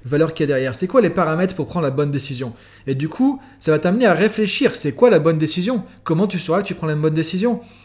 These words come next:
Et si t'avais pas douté, tu serais peut-être foncé tête baissée, du coup. Et t'aurais pas vu qu'il y avait le voyant qui s'est allumé sur le tableau de bord, tu vois ? Donc l'idée, c'est de te dire, « Ok, ça permet de prendre du recul, de décider plus judicieusement, par exemple. » Maintenant, par rapport aux émotions, c'est pareil. On a des émotions qui vont venir, on en a déjà parlé pas mal,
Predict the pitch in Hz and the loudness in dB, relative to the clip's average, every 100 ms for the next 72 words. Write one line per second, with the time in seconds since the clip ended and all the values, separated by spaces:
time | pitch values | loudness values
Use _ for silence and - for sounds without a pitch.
0 | 143 139 - 208 185 185 151 156 220 277 | -6 -4 2 4 6 4 2 0 0 -2
1 | - 156 185 - 185 185 247 190 147 185 | -4 -4 -4 -4 -4 -2 0 0 4 4
2 | 185 254 - - - _ _ 135 143 185 | 4 -2 -4 -20 -20 _ _ -10 -8 -4
3 | 180 - - - 139 127 151 233 247 208 | -4 -4 -20 -12 -6 -2 0 4 4 4
4 | - 156 151 139 147 156 - 156 143 147 | 0 2 2 2 2 0 -2 -2 0 -4
5 | 147 127 139 131 123 123 - 170 240 - | -4 -4 -2 -4 -2 -4 -2 -2 -2 -6
6 | - 147 139 160 247 202 185 208 185 240 | -10 -6 -2 -2 -2 -2 0 0 0 0
7 | 165 151 202 202 185 170 175 160 240 165 | 0 0 0 0 -2 0 -2 -2 -2 0
8 | 165 165 214 220 214 190 196 220 214 247 | -2 0 -4 -2 -6 -4 -4 -2 -2 -4
9 | 190 160 175 233 190 - - - - - | -2 -2 0 0 -2 -6 -20 -20 -20 -20
10 | - - 156 208 262 214 180 233 202 160 | -20 -8 -2 0 2 2 2 4 4 4
11 | 185 175 - 151 127 - - - - 175 | 2 2 -2 -6 -6 -16 -20 -20 -8 -6
12 | - 220 269 151 107 - - 143 202 170 | 0 2 2 0 -4 -14 -8 0 2 2
13 | 175 185 247 247 185 151 143 202 214 127 | 2 0 0 -4 -2 -2 0 0 0 -2
14 | 123 147 156 165 202 247 208 117 | -4 -4 0 0 2 4 4 2